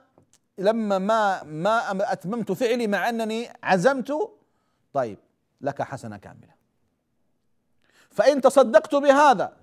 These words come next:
كاملًا لك به عشر حسنات، إلى سبعين، إلى سبعمائة، إلى أضعاف كثيرة، حسب إخلاصك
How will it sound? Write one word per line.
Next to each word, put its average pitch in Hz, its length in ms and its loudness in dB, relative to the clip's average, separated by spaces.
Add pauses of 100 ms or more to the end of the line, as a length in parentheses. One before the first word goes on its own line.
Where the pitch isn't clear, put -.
كاملًا 214 520 4 (840)
لك 180 200 -2
به 214 240 -2
عشر 208 220 -2
حسنات، 175 500 -4 (1000)
إلى 175 280 0
سبعين، 165 720 -4
إلى 170 220 2
سبعمائة، 190 800 -8
إلى 170 160 -4
أضعاف 165 400 -2
كثيرة، 110 380 -16 (1700)
حسب 151 360 -12 (180)
إخلاصك 147 580 -8